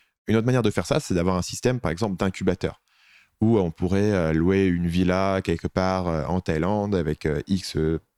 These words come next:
chambres, faire venir des gens ici qui ont une bonne idée de business et qui, qui ont une éthique de travail qui est solide, financer toutes leurs dépenses, apporter un,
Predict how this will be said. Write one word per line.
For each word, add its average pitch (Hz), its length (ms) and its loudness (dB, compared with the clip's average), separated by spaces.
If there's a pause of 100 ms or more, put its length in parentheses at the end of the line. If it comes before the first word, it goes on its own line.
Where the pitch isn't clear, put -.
chambres, 123 380 0 (440)
faire 113 180 2
venir 104 240 2
des 95 120 2
gens 98 400 0
ici 95 320 -2
qui - 120 -4
ont 82 120 0
une 82 100 -4
bonne 98 180 0
idée 95 120 -2
de 87 60 -10
business 98 480 0
et - 40 -10
qui, - 240 -6
qui - 160 -8
ont 82 140 -2
une 76 160 -6 (200)
éthique 101 200 0
de 90 60 2
travail 90 280 -2
qui - 120 -4
est - 20 -2
solide, 113 420 0 (520)
financer 95 380 -2
toutes 98 180 -4
leurs 87 160 0
dépenses, 98 640 -2 (300)
apporter 87 420 -2
un, 90 80 0